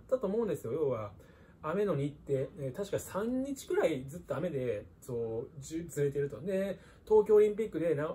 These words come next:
あのー、ただでさえずれてるのに、さらにずれてしまったと。で、今日雨でしょ。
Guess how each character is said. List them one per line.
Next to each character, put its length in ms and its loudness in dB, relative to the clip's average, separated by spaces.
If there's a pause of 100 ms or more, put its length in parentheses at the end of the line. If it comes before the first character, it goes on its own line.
(120)
あ 120 -6
の 540 -2 (400)
ー、 20 -20
た 60 -14
だ 80 4
で 100 6
さ 140 -2
え 80 0
ず 100 -4
れ 80 -2
て 80 -2
る 80 -6
の 80 -6
に、 220 -8
さ 140 -6
ら 100 4
に 80 0
ず 80 -4
れ 80 -4
て 80 -14
し 80 -8
ま 80 -4
っ 40 -14
た 80 -10
と。 220 -12
で、 340 -4
今 120 4
日 80 4
雨 120 -2
で 80 -6
し 60 -10
ょ。 160 -6